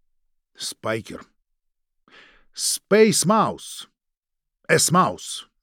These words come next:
М, что-то вроде этого», — рассуждал Уистлер. Тундра под нами. Река. По берегам низкие плоские розовые скалы.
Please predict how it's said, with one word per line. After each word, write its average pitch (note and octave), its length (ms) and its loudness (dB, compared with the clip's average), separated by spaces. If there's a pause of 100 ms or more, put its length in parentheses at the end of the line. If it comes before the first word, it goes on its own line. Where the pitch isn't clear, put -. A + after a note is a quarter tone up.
(140)
М, A#3+ 480 -8
что-то G#3+ 240 -6
вроде A3+ 340 4
этого», — C3+ 320 -2 (180)
рассуждал C3 600 0
Уистлер. A#2+ 440 -4 (840)
Тундра C3+ 380 2
под A2 240 -6
нами. A2 360 -6 (600)
Река. A2+ 520 -6 (720)
По - 80 -12
берегам C3 640 0
низкие D3 500 0
плоские B2 640 -2
розовые A2+ 480 -2
скалы. F#2+ 500 -8